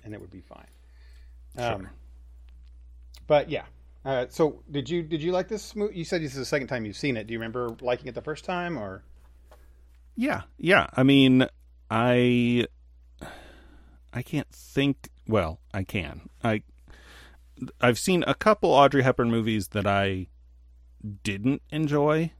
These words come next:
Speaker 2: Um, one of those was, uh, uh, Robin and Marian with, um, Sean Connery, and I don't know if I watched it now if I would have as negative of a reaction.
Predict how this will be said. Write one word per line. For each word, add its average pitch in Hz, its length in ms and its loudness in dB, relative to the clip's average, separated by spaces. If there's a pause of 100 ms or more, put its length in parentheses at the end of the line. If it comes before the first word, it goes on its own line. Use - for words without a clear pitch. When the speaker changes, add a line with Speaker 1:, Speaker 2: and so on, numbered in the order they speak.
(480)
Speaker 2:
Um, 92 600 -4 (580)
one 110 180 0
of 110 100 0
those 107 460 2
was, 95 500 -2
uh, 87 520 -6 (120)
uh, 82 260 -10 (140)
Robin 95 440 -2
and 90 120 -4
Marian 110 600 -8 (280)
with, 92 280 -12
um, - 320 -12 (280)
Sean 92 280 -6
Connery, 107 480 -4
and 196 100 -2
I 240 60 0
don't 202 160 0
know 131 100 6
if 117 100 2
I 113 100 6
watched 101 340 0
it - 120 -8
now 98 380 -6
if - 160 -6
I 92 80 0
would 92 140 -4
have 95 260 -6
as 101 320 -4
negative 101 400 -2
of 92 140 -4
a 95 40 -6
reaction. 95 580 -6